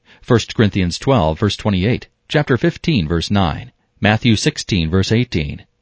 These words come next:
Ephesians one, verses twenty-two and twenty-three,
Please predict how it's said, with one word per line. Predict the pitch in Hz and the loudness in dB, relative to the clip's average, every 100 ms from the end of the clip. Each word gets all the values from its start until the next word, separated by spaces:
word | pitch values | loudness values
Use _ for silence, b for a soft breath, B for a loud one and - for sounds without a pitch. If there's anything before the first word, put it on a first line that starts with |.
| _ | _
Ephesians | 113 110 123 107 101 | -2 2 2 2 0
one, | 104 127 87 | 2 2 2
verses | 87 110 98 92 | 2 0 0 -4
twenty-two | - 151 156 117 123 | -2 -2 0 0 0
and | 113 | 0
twenty-three, | 90 87 92 92 76 64 | -2 -2 -2 -2 -4 -6